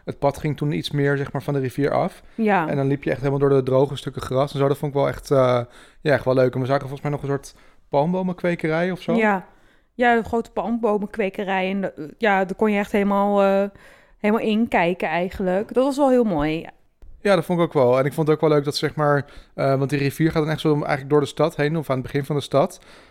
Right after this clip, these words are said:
Speaker 1: Ehm, en dan heb je best wel hoge randen. En dan hebben mensen gewoon, zeg maar, tegen die randen echt allemaal wel dingen gespoten en zo. Maar dat zag er ook soms best wel cool uit. Het was niet heel mooi spuitwerk, maar toch.
Speaker 2: Nee. Nee, ik vond de graffiti in, eh, Zaragoza wel veel mooier
Speaker 1: Ja, dat
Speaker 2: eigenlijk.
Speaker 1: was wel echt kunst. Ja, dat
Speaker 2: Ja,
Speaker 1: is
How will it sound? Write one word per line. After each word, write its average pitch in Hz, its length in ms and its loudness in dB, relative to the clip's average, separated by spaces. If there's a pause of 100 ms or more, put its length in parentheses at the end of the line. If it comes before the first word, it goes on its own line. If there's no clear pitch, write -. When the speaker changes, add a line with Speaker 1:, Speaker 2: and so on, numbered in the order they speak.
(140)
Speaker 1:
Ehm, 139 400 2
en 147 160 -4
dan 139 140 2
heb 143 160 0
je 135 400 4 (840)
best 139 160 0
wel 139 100 4
hoge 143 240 2
randen. 139 460 0 (360)
En - 120 -6
dan 131 180 -2
hebben 127 640 -2
mensen 127 240 -2
gewoon, 131 160 -4
zeg 131 100 -8
maar, 131 80 -8
tegen 135 180 -2
die 135 100 2
randen 123 240 0
echt 120 80 -10
allemaal 120 260 -2
wel 123 100 -4
dingen 127 220 -2
gespoten 123 520 -2
en 120 80 -2
zo. 120 80 -2
Maar 123 80 -2
dat 131 100 -4
zag 139 140 -6
er 139 80 -2
ook 123 120 -8
soms 131 220 -6
best 123 120 -4
wel 120 100 -6
cool 127 220 0
uit. 139 220 -2
Het - 600 -20
was 113 100 -10
niet 123 160 -4
heel 110 200 -2
mooi 101 160 -4
spuitwerk, 113 520 -4
maar 117 140 -6
toch. 120 320 -6 (340)
Speaker 2:
Nee. 165 800 -4 (560)
Nee, 180 80 0
ik 180 100 -6
vond 202 180 -2
de 190 100 -6
graffiti 190 540 -2
in, 185 180 -6
eh, 190 420 -6
Zaragoza 185 680 -6
wel 185 120 -6
veel 185 220 -8
mooier 170 340 -8
Speaker 1:
Ja, 165 60 -12
dat 147 100 -16
Speaker 2:
eigenlijk. 135 300 2
Speaker 1:
was 160 120 -6
wel 202 100 -6
echt - 120 -10
kunst. 127 340 -2
Ja, 131 160 0
dat 135 140 0
Speaker 2:
Ja, 196 200 4
Speaker 1:
is 190 60 4